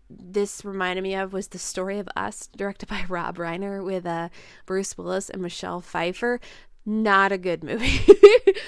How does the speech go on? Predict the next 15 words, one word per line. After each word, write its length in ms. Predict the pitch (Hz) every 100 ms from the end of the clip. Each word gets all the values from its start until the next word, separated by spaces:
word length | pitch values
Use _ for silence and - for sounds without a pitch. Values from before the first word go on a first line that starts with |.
| - -
This 340 | 269 370 466
is 160 | 494 359
a 60 | 285
little 400 | 240 220 226 233
bit 340 | 214 180 170
better, 420 | 185 185 190 185
but 600 | 185 160 175 170 170 160 - - - - - -
there's 340 | 202 247 330 370
some 220 | 427 277
beats 460 | - 185 208 -
to 140 | - 190
this 260 | 180 175
movie 340 | 185 175 180 180
that 300 | 175 160 -
just 480 | 190 180 - -